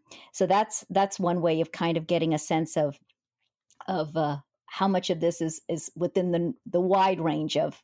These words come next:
of typical, especially when it's related to personality or temperament. Um, the, another question I ask parents during the intake interview is, "Were there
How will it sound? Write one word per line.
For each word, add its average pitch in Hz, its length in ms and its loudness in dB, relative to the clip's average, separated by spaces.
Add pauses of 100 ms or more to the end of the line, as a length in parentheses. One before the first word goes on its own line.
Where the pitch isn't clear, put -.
of - 200 -6
typical, - 480 -6 (380)
especially 170 460 0
when 156 120 0
it's 147 140 -4
related 156 340 -2
to - 100 -10
personality 147 580 -4
or 147 80 -4
temperament. 143 580 -6 (1160)
Um, 165 460 0 (500)
the, 185 160 0 (200)
another 269 280 2
question 202 480 0
I 180 100 2
ask 165 340 -2
parents 165 380 -2
during 160 240 -2
the 151 80 0
intake 160 460 -2
interview 147 480 -2 (760)
is, 156 320 0 (280)
"Were 196 420 2
there 311 240 2